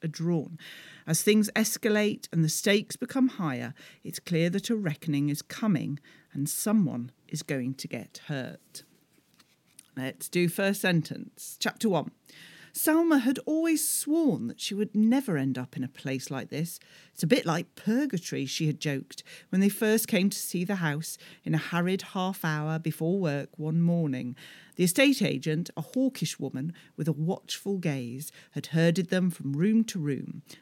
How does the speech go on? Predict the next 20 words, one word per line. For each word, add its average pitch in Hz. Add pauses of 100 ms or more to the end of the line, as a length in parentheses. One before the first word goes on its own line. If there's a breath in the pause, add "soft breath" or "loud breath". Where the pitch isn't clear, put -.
and 151
Salma 175
had 180
murmured 202
politely, 262 (240 loud breath)
even 165
commenting 214
on 131
this 170
and 175
that 151 (100)
lovely 165
feature, - (340 loud breath)
as 147
she 196
and 202
Bilal 170
locked 175
eyes, 135 (260 loud breath)
amusement 170